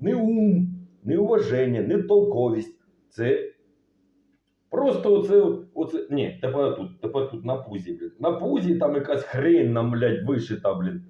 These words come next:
От поэтому, блін, він, сука, блядь, авторитет. Як ти?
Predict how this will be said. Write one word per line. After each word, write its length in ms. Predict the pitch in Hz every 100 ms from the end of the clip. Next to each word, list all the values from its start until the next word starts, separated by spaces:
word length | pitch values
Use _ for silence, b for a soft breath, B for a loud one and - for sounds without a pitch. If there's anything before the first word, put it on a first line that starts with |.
| _ _ _ _ _
От 360 | - 196 - -
поэтому, 540 | 233 247 247 233 233
блін, 220 | 208 220 214
він, 220 | 226 185
сука, 320 | 202 196 208
блядь, 340 | 202 208 -
авторитет. 600 | 160 170 202 202 - - - _ _ _ _ - -
Як 340 | 120 185 - -
ти? 300 | 202 -